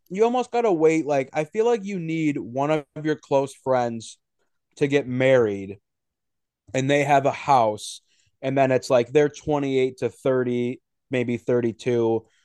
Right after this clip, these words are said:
and then they're like, "You know what? Let's host a Halloween party and bring the fr-," like, that's, like, I don't, we're not in that age yet. I don't have, no one's throwing Halloween parties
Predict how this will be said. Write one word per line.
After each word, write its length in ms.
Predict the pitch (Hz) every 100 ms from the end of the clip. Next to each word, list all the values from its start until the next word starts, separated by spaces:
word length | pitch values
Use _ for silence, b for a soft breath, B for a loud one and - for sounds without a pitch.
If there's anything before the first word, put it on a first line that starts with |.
| _ _ _
and 120 | 127 131
then 140 | 120
they're 120 | 120
like, 260 | 113 113 -
"You 60 | 185
know 140 | 214
what? 220 | 202 202
Let's 180 | 170 180
host 260 | 180 170 -
a 40 |
Halloween 500 | 156 147 143 131 131
party 360 | 113 104 92 95
and 220 | 101 104
bring 240 | 104 120 117
the 80 |
fr-," 180 | 113 123
like, 200 | 117 117
that's, 440 | 156 170 175 - -
like, 220 | 143 123 123
I 80 |
don't, 220 | 147 170 143
we're 140 | 143
not 200 | 160 151
in 120 | 139
that 180 | 131 127
age 360 | 117 117 110 - _ _ _ _ _ _
yet. 240 | - 98 76
I 80 | 107
don't 180 | 120
have, 260 | 113 127 117
no 100 | 123
one's 220 | 151 147
throwing 240 | - 135 117
Halloween 480 | 123 117 113 113 104
parties 440 | 107 98 95 92